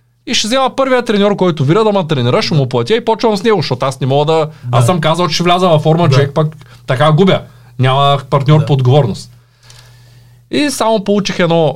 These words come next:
Speaker 1: след няколко часа получих едно гласово обратно, което каза: „Цецо, не съм те оставял, благодаря, че ме подсети, почвам много здраво да работя, повече няма да пропускам това, което казвам.“ И до ден днешен, ето мина, още един месец мина
Speaker 2: Да.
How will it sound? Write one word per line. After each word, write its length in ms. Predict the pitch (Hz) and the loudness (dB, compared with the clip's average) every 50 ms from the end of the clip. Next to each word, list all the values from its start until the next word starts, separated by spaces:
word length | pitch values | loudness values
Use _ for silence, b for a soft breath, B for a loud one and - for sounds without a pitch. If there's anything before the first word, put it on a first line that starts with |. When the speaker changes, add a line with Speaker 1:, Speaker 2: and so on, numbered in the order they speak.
| - | -6
Speaker 1:
след 200 | - - - 117 | -8 -6 -4 -2
няколко 360 | 135 139 143 - 151 123 - - | -2 -2 -2 -2 -4 -4 -4 -4
часа 280 | - 143 131 - 151 | -4 -2 -2 -2 -4
получих 360 | 127 - 131 127 123 - - | -4 -2 -2 -2 -2 -2 -2
едно 200 | 139 127 123 120 | -2 0 0 0
гласово 420 | 113 117 117 120 120 - 120 98 95 | 0 0 -2 -4 -4 -6 -6 -6 -4
обратно, 400 | 92 113 120 147 151 214 208 190 | -2 -2 -2 -4 -4 -6 -6 -4
което 200 | - 156 156 - | -2 -4 -2 -2
каза: 260 | - 151 156 170 175 | -2 0 0 0 0
„Цецо, 320 | 165 - 156 156 185 175 | 0 0 -2 0 0 0
не 60 | 156 143 | 0 0
съм 180 | 151 147 147 | 0 0 -2
те 60 | 143 | 0
оставял, 520 | 143 127 117 - - 107 120 139 170 202 190 | -2 -2 -2 -2 -2 -2 0 0 0 0 0
благодаря, 420 | 160 156 127 127 120 131 - 143 143 | 0 0 0 0 0 0 0 0 -2
че 100 | 165 165 | -2 -2
ме 80 | 147 127 | -2 -2
подсети, 520 | - - 107 - 131 131 131 - 208 226 247 | -4 -8 -8 -6 -4 -6 -4 -4 -4 -4 -4
почвам 400 | - - 165 165 160 175 165 151 | -2 -2 -2 -2 -2 -2 0 0
много 220 | 143 147 147 147 | 0 0 0 0
здраво 260 | 135 135 131 131 135 | 0 0 0 0 0
да 80 | 123 120 | 0 -2
работя, 320 | 113 104 113 143 156 - | -2 -2 -2 -2 -2 -2
повече 320 | 170 - 147 147 151 - 165 | -2 -2 -2 -2 -2 -2 -2
няма 240 | 143 127 131 135 127 | -2 -2 -2 -2 -2
да 140 | 120 110 | -2 -4
пропускам 540 | - - 113 98 - 127 120 - - 117 101 | -4 -6 -8 -8 -6 -6 -6 -4 -4 -6 -4
това, 180 | 95 - 95 92 | -4 -4 -4 -4
което 220 | - 95 90 - | -4 -6 -6 -6
казвам.“ 360 | - 113 113 127 196 262 - - B B B B B B B B B B | -4 -4 -4 -2 -2 -4 -4 -6 B B B B B B B B B B
И 60 | 226 | -2
до 100 | 196 202 | -2 0
ден 160 | 190 214 202 | 0 0 0
днешен, 300 | 196 190 196 196 - 185 | 0 0 0 0 -2 -2
ето 200 | 170 170 165 156 | -2 -2 -2 0
мина, 200 | 151 160 156 147 123 120 - - | 0 2 2 0 -2 -4 -8 -6
още 260 | 123 131 135 - - | -4 -4 -4 -2 -2
един 140 | 127 113 113 | -4 -2 -2
месец 360 | 107 101 101 98 - 95 - | -2 -4 -4 -4 -6 -8 -8
мина 100 | 101 92 80 | -8 -8 -6
Speaker 2:
Да. 180 | 76 73 73 | -6 -8 -10